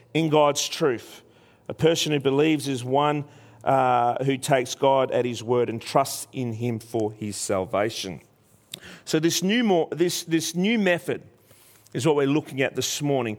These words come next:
And, and what I wanna do is, I, I wanna, today, this morning, I want us to reaffirm, reaffirm our trust in Jesus.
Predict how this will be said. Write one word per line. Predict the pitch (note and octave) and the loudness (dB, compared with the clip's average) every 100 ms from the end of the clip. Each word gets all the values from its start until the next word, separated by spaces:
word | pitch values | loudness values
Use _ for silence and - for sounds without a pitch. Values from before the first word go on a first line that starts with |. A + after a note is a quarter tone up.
| - - - | -12 -20 -2
And, | E3 F3 | -2 2
and | F#3+ | 2
what | G#3+ D4 | 4 2
I | D4+ | 2
wanna | A#3 G#3 F3+ | 2 2 0
do | B2+ E3 D3+ | 2 2 2
is, | A#2 A#2 - | 0 -2 0
I, | |
I | D#3 - | 2 2
wanna, | E3+ G#3+ C4+ C4+ - - - _ _ - | 2 0 -2 -6 -12 -20 -20 _ _ -6
today, | F#3+ F#3 A3 D#3+ A2+ | 0 4 4 2 0
this | D#3+ - - | -2 -2 -2
morning, | F#3 G3+ F3 C#3 | 0 2 0 0
I | |
want | D3+ D#3+ G#3 - | 0 0 -2 0
us | F3+ - | 0 0
to | - D3 | -4 -4
reaffirm, | A#2+ D#3+ G#3+ G3 - - D#3 C#3+ G#2+ - - _ _ _ _ _ _ _ - _ - _ - | 0 0 2 -2 -2 -2 0 0 -4 -10 -20 _ _ _ _ _ _ _ -20 _ -20 _ 0
reaffirm | F3+ A3 - F#3 E3+ D#3+ | 2 2 0 0 0 2
our | C3+ | 0
trust | - D3 C3 - | 0 -2 -2 -6
in | B2 | -6
Jesus. | A2+ G#2+ F#2+ - - | -4 -6 -6 -12 -20